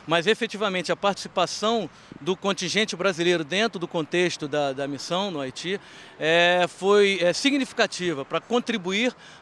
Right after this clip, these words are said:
para o cenário de segurança, para a legitimidade do Estado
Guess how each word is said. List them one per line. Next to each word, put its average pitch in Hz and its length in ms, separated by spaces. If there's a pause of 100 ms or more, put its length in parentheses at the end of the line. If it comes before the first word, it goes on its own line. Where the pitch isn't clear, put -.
para 175 160
o 170 40
cenário 180 360
de - 80
segurança, 175 800 (300)
para 160 100
a 165 40
legitimidade 175 720
do 143 80
Estado 180 580